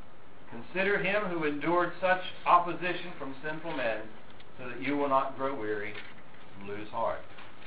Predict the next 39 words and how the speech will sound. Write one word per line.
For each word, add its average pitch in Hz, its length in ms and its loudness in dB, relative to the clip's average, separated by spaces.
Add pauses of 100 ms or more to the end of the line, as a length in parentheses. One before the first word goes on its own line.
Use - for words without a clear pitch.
(340)
That's 139 180 -4
what 170 140 2
we're - 120 0
talking 151 280 6
about 123 280 4
tonight. 120 260 4
I'm 127 80 0
gonna 135 180 -2 (240)
pull 180 140 4
out 151 200 10
a - 40 -4
few 190 240 -6
thoughts 143 380 8
that 139 100 -2
I - 160 4
think - 260 -2
will 165 140 -2
help 175 340 4
you 135 400 0 (640)
make 175 280 4
a 233 80 2
decision 156 760 0
in - 80 -4
your 143 220 0
own - 200 2
heart - 360 6 (420)
that 131 240 0
you 226 280 4
will 247 400 8 (640)
answer 202 520 2
God's 180 480 8 (160)
call 156 300 4
on 143 240 -2
your 139 120 0
life. - 300 2 (800)
God - 320 10
is - 240 0
calling 214 460 4
you. 101 280 -4